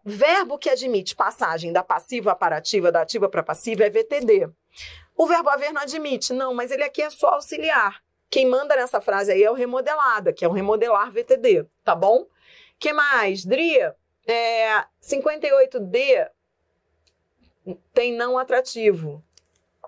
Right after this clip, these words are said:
Cinquenta e oito D tem não atrativo? É, não poderia ficar com ênclise. É, tem não atrativo. Mas n-,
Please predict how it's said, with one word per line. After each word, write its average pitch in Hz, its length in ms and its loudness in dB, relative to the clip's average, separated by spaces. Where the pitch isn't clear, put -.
Cinquenta 160 460 0
e - 20 6
oito 170 220 0
D 170 180 -2
tem 165 220 0
não 165 240 -2
atrativo? 160 960 -2
É, 196 300 4
não 202 160 -4
poderia 190 340 0
ficar 196 240 -2
com 233 220 -4
ênclise. 175 520 -4
É, 214 340 0
tem 185 180 0
não 196 160 2
atrativo. 214 760 -2
Mas 208 520 0
n-, 214 180 -8